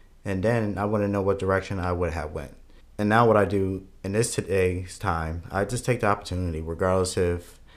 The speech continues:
I'm not sure what's the next step, if I'm not sure what's gonna happen. I don't wanna have that regret that if I don't take this opportunity,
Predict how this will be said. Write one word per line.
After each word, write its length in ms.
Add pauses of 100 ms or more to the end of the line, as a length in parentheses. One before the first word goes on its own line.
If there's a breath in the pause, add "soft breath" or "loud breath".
(140 soft breath)
I'm 240
not 220
sure 480
what's 240
the 80
next 240
step, 480 (200 loud breath)
if 160
I'm 140
not 160
sure 160
what's 140
gonna 200
happen. 680 (640 soft breath)
I 140
don't 160
wanna 160
have 240
that 240
regret 480
that 400
if 160
I 80
don't 120
take 180
this 140 (200)
opportunity, 800